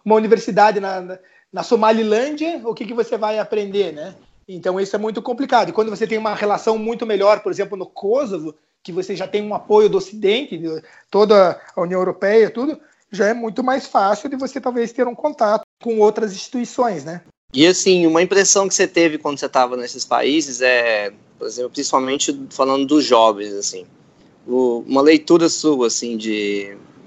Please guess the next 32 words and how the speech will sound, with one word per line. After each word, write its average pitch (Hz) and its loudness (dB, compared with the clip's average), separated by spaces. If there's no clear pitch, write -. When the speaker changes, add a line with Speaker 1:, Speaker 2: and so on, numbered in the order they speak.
Speaker 2:
mesmo 127 2
que 143 2
superficial 127 2
ou 117 -4
não, 113 -6
é, 98 -10
você 104 2
vê 139 2
que 180 -4
esses 180 0
jo-, 160 4
os 156 4
jovens 170 2
que - -12
estão 160 -4
nascendo 151 -6
nesses 147 -10
países, 143 -2
eles 151 -4
já 147 0
nascem 147 -4
com - -12
uma 165 -2
identidade 139 -2
forte 156 0
de 139 -8
querer, 147 -2
de - -14
fazer 143 -4
propaganda 147 -2
desse 139 -12
país, 135 -4